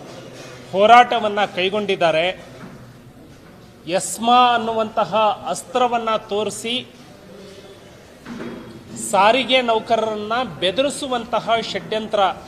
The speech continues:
ಈ ಸರ್ಕಾರ ಏನು ಮಾಡ್ತಾ ಇದೆ, ಇದನ್ನ ನಾವು ಖಂಡಿಸ್ತೇವೆ. ಸಾರಿಗೆ ನೌಕರರ ಮುಷ್ಕರ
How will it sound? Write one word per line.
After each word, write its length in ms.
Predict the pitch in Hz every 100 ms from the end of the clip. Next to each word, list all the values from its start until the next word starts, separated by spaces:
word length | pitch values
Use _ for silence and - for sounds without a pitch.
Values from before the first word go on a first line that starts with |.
| -
ಈ 100 | 196
ಸರ್ಕಾರ 540 | 196 - 175 - 226 226 214
ಏನು 260 | 196 196
ಮಾಡ್ತಾ 400 | 180 180 202 220
ಇದೆ, 460 | 202 160 170 240 - - - - - - - - - - - - -
ಇದನ್ನ 340 | 175 214 214
ನಾವು 380 | 202 196 190 -
ಖಂಡಿಸ್ತೇವೆ. 1000 | 196 202 240 - 226 220 254 269 - - - - - - - - - - - - - -
ಸಾರಿಗೆ 500 | 202 196 233 247 247
ನೌಕರರ 560 | 233 220 214 226 214 220
ಮುಷ್ಕರ 560 | 196 202 - - 233